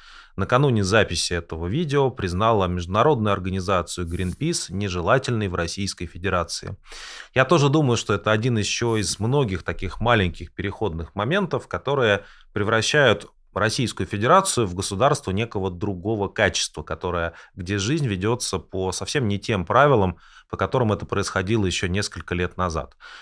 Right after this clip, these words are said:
Greenpeace — это крупнейшая в мире организация, которая занимается защитой окружающей среды. Э, чаще всего на слуху какие-то акции активистов Greenpeace, которые привлекают внимание к экологии, которые,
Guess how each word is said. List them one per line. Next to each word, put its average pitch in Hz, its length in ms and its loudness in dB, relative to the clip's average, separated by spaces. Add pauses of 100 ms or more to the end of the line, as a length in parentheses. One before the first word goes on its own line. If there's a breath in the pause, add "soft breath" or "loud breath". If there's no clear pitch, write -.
(120)
Greenpeace — 156 460 2
это 151 120 -2
крупнейшая 113 640 0
в 87 80 -2
мире 95 300 0
организация, 90 720 -2
которая 90 360 -4
занимается 87 540 -4
защитой 92 480 -4
окружающей 87 600 -4
среды. 170 520 -2 (380 loud breath)
Э, 98 320 4
чаще 160 400 4
всего 127 300 0
на 101 100 2
слуху 113 400 -4
какие-то 98 540 -2
акции 90 560 0
активистов 95 680 -6
Greenpeace, 90 580 -6 (320)
которые 90 360 -4
привлекают 110 600 2
внимание 92 460 2
к - 120 -14
экологии, 95 540 -2
которые, 87 520 -4